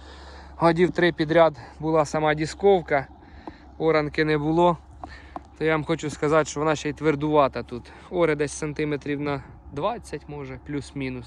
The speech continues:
може, й того менше. Не глибоко. Ну, та й все рівно. Це краще, чим нічого. Орать потрібно, тим паче є час, є можливість така, надо працювати. Ну, сира. Ще ми, значить, не виїжджатимемо. Оце для цього я й приїхав подивитися,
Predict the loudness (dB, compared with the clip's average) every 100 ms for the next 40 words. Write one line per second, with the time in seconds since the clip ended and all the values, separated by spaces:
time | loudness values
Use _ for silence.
0 | -12 -10 -10 -10 -10 -10 -10 -10 -10 -14
1 | -16 -20 -20 -20 -20 -4 0 2 2 0
2 | -4 -8 -14 -16 -20 -20 -20 -20 -20 -20
3 | -10 -4 -4 0 2 2 2 -2 -8 -12
4 | -20 -12 -4 0 4 4 2 -6 -6 -4
5 | -6 -2 0 2 2 0 0 -2 -2 -2
6 | -2 -4 -4 -6 0 2 2 -2 -2 -2
7 | -4 -4 2 2 2 -10 -4 -2 -2 -4
8 | -16 -8 -4 -2 -4 -4 -6 -6 -6 -2
9 | -2 -2 -4 -4 -4 -4 -4 -4 -4 -6
10 | -10 -10 -10 -10 0 2 2 -2 -20 -20
11 | -20 -20 -20 -20 -16 -6 -4 -2 -2 -2
12 | -4 -4 -2 0 -2 -2 -2 -4 -6 -12
13 | -8 -4 2 4 4 4 4 6 4 2
14 | 0 0 0 -2 -4 -2 -2 -2 -4 -10